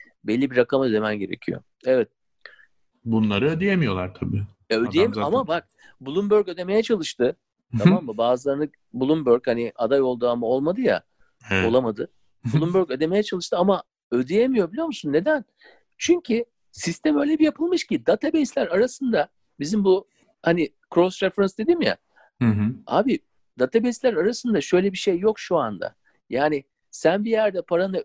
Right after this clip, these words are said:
Speaker 1: ödediğin zaman diğer taraftan otomatikman artık sen oy verebilirsin gibi böyle, e, user friendly bir sistem yapılmamış yani. Kullanıma çok açık,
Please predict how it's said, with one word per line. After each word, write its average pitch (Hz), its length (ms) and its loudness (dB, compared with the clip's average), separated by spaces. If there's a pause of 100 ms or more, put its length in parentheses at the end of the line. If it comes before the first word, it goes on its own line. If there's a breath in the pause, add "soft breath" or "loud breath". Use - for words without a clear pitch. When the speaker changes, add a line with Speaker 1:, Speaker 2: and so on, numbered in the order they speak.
Speaker 1:
ödediğin 147 440 2
zaman 151 380 -2 (440)
diğer 196 380 0
taraftan 190 500 -2
otomatikman 185 760 0
artık 165 340 0
sen 185 220 0
oy 165 260 2
verebilirsin 175 800 -2
gibi 160 260 0
böyle, 170 300 2 (400)
e, 139 500 0 (560)
user 190 200 2
friendly 185 360 0
bir 170 40 -6
sistem 175 440 0
yapılmamış 170 540 0
yani. 120 380 0
Kullanıma 147 400 2
çok 147 240 -2
açık, - 300 -4